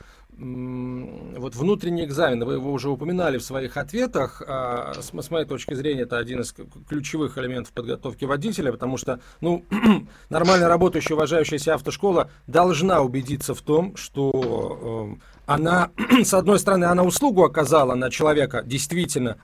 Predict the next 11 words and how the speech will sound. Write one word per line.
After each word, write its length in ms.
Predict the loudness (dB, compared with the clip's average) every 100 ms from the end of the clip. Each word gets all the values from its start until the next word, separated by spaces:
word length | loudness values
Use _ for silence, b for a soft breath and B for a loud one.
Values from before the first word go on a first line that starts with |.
| -4
обучила 680 | -2 -2 -2 0 0 -2 B B B -4
вождению, 640 | 0 2 2 0 0 -4 b b
а 140 | -6 -2
с 40 |
другой 260 | 0 2 2
стороны, 280 | 2 0 0
она 200 | -2 -2
просто, 240 | -4 -4
ну, 80 | -2
должна 260 | -2 -2
убедиться 760 | -2 -4 -6 -6 -2 -2 -2